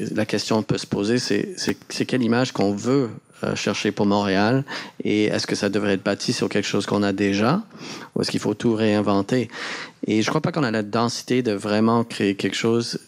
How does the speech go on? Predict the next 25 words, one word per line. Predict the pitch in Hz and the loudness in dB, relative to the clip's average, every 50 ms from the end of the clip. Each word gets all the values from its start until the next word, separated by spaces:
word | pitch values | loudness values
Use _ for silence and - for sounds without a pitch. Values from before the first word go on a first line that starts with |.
| - - | -10 -4
et | - - 98 98 98 98 | -2 -2 -2 0 -2 -2
je | 98 - - | -4 -4 -6
sais | - - | -4 -2
pas | 107 101 | -2 -2
si | - 104 | 0 0
on | 98 95 | 0 0
veut | - 123 147 | 2 2 2
la | 165 135 92 | 2 0 -2
densité | 98 98 95 92 - - - 101 | -2 -4 -4 -4 -6 -6 -4 -2
de | 101 101 | -2 -2
créer | 95 - - 107 104 104 104 101 | -2 -2 0 2 2 4 4 2
un | 92 - 90 92 92 92 92 | 2 2 0 0 2 0 0
paysage | 95 - 117 113 104 104 95 - 107 107 110 110 113 110 - | -2 0 0 0 0 0 0 0 0 2 2 2 0 -2 -2
qui | - 98 | -2 -2
est | 95 | 0
vraiment | - 101 101 101 104 101 101 95 - - - | 0 2 2 4 4 4 2 0 -4 -4 0
uniformisé, | 117 117 117 113 113 - 104 104 101 101 98 98 104 104 107 - - 107 | 2 2 2 2 2 0 0 0 0 0 0 2 2 2 2 0 0 -4
éclairage, | 101 - - 101 95 95 110 113 135 170 185 - - - - - - - - - - - - | -4 -2 0 0 2 2 4 4 4 4 2 0 -2 -8 -10 -10 -8 -8 -8 -8 -10 -6 -4
ou | - 113 110 - | -2 0 2 2
est-ce | 113 113 - | 2 0 0
que | - 117 | -2 -2
c'est | 110 - 110 98 | -2 -2 -4 -4
plutôt | - 98 - - 120 113 | -4 -6 -2 0 0 2
une | 110 101 | 2 0
approche | 107 101 - - - 107 107 110 110 - - - - | 0 0 -2 -2 -2 0 0 0 -2 -2 -4 -8 -8